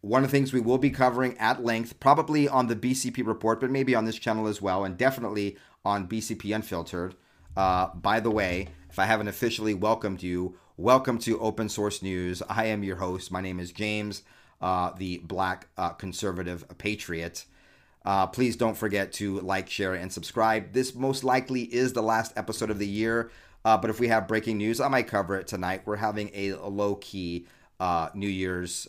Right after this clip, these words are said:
uh, Eve. I know a lot of you guys just get to the news, B C P, I read your comments or whatever, uh, which I'm fine with criticism, but this is my show, and I like to make it a little bit personable.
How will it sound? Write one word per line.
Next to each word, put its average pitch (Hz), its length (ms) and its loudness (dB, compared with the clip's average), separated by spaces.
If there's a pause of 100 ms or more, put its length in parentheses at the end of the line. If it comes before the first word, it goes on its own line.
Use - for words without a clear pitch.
uh, 87 300 0
Eve. 117 320 0 (260)
I 101 80 -2
know 117 100 2
a - 20 2
lot 110 180 6
of 92 80 -2
you 104 80 -2
guys 104 280 2
just - 300 4
get 156 160 4
to - 80 -8
the 139 120 0
news, 135 400 4
B 120 180 -2
C 117 160 -4
P, 113 280 0
I 107 80 4
read 107 180 0
your 104 120 2
comments 90 460 0
or 95 60 0
whatever, 87 500 -4 (500)
uh, 95 260 2
which - 200 -4
I'm - 80 0
fine 160 260 4
with 139 120 0
criticism, 110 540 0 (300)
but 139 100 0
this 151 180 2
is 151 160 2
my 147 140 2
show, 139 420 -2 (260)
and 131 120 4
I 131 40 4
like 131 180 4
to 135 80 2
make 127 160 0
it 127 40 0
a 117 40 2
little 117 140 0
bit 110 200 -2
personable. 117 680 -2